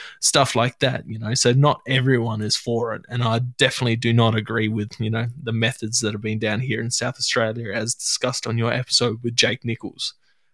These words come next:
Um, you know, it's absolutely disgusting. I hate the waste of meat, but it is a problem. And,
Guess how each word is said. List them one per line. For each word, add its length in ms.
Um, 440
you 100
know, 120
it's 420
absolutely 480
disgusting. 600
I 120
hate 340
the 60
waste 340
of 60
meat, 280
but 160
it 140
is 180
a 60
problem. 500
And, 280